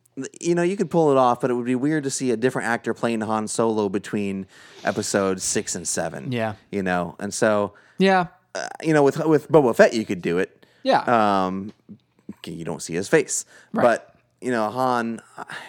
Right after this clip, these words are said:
Speaker 1: you know, I kind of hope we kind of leave that time period to where they're, like, they're exploring. I want them to explore it with the comics and books. They're, like, they're coming out with books later this year
Speaker 2: Yeah.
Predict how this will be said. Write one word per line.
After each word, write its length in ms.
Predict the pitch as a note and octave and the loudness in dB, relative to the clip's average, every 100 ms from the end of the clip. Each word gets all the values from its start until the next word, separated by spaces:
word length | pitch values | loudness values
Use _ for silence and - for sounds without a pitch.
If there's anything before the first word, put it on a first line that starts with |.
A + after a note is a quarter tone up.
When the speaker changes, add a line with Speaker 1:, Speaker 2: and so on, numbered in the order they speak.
| - | -16
Speaker 1:
you 100 | B2 | -8
know, 200 | A2 G#2 | -4 -4
I 80 | - | -6
kind 200 | A#2+ D#3 | -4 -2
of 120 | C3+ | -2
hope 440 | - - - B2+ - | -6 -16 -6 -6 -6
we 80 | A2+ | -6
kind 160 | B2 | -4
of 100 | G#2+ | -2
leave 220 | G#2 G#2 F#2 | -4 -6 -2
that 340 | A2+ A2+ - _ _ - | 0 -2 -6 _ _ -8
time 280 | - G#2+ G#2 | -2 -2 -2
period 560 | A2 G#2 G2+ F#2+ - - | -2 -2 0 -4 -6 -8
to 280 | - G#2 F#2+ | -4 -2 0
where 220 | G2 F#2+ | 0 -2
they're, 280 | F2+ F2 - - - | 0 -2 -6 -12 -8
like, 120 | A2+ | -4
they're 120 | B2 | -2
exploring. 460 | G#2 - D3+ C#3 A#2 - _ _ _ _ _ _ _ _ _ _ - | -4 -2 -2 0 -4 -12 _ _ _ _ _ _ _ _ _ _ -6
I 60 | A2 | 0
want 160 | C3+ D3 | 0 0
them 100 | C#3 | -4
to 100 | A#2 | -4
explore 320 | G#2 - B2 | -4 -2 0
it 40 | |
with 120 | F#2 - | 0 -4
the 60 | |
comics 360 | - B2 A#2 - | -2 0 0 -4
and 140 | F#2 | -4
books. 320 | G#2 F#2 - - | -2 -2 -4 -4
They're, 160 | G#2+ | -2
like, 140 | G2+ G2 | -2 -2
they're 180 | G#2 F#2+ | -4 -4
coming 300 | - C3 B2 | -6 -4 -2
out 100 | F2+ | -2
with 220 | A2 - | -4 -4
books 240 | A#2 - | -6 -2
later 160 | A#2 A2 | -2 -2
this 220 | G2+ G2 | -4 -4
year 320 | A#2+ A#2 A2+ A2 | -2 -2 -2 -2
Speaker 2:
Yeah. 220 | C3 | -2